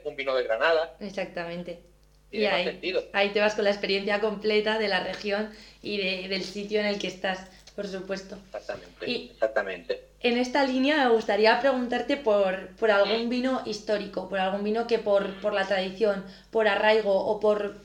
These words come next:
Speaker 2: o, sí, por el arraigo que tiene entre la gente sea como el vino de Andalucía, así, eh, históricamente.
Speaker 1: Vale, mira, eh, de Andalucía, bueno,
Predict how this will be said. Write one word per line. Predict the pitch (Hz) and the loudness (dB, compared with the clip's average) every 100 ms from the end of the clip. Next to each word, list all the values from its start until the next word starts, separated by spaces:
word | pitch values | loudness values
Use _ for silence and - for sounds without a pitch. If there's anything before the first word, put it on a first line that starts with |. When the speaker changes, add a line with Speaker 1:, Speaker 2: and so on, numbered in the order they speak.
| - - _ _ | -20 -20 _ _
Speaker 2:
o, | 226 220 214 214 - - - | 2 4 4 0 -12 -14 -4
sí, | 285 | -2
por | 269 226 | 0 0
el | 202 | 2
arraigo | 214 226 240 | 2 0 0
que | |
tiene | 233 226 | -2 -4
entre | 226 | 0
la | 214 | 0
gente | 214 226 247 | 0 -2 -4
sea | 233 220 | -2 -2
como | 214 202 196 185 - - - - | 0 0 0 -2 -10 -20 -20 -20
el | - 208 208 | -2 -2 0
vino | 233 226 220 | 2 4 6
de | 208 | 4
Andalucía, | 202 196 196 202 214 185 | 2 -2 -4 -4 -4 -4
así, | 180 202 190 - - | -4 -6 -10 -12 -12
eh, | - - - | -14 -14 -16
históricamente. | 208 220 208 202 196 175 170 - - - - _ _ _ _ _ _ _ | -2 0 0 -2 -4 -4 -8 -12 -16 -20 -20 _ _ _ _ _ _ _
Speaker 1:
Vale, | 117 123 120 - - | 2 4 4 0 -4
mira, | 123 110 92 - | 2 2 2 -4
eh, | 127 123 123 120 120 | 0 6 8 8 6
de | 131 | 6
Andalucía, | 139 139 135 175 175 123 - - _ _ _ _ _ _ _ _ _ _ | 6 6 6 6 6 6 2 -14 _ _ _ _ _ _ _ _ _ _
bueno, | 123 156 156 156 | 0 2 4 2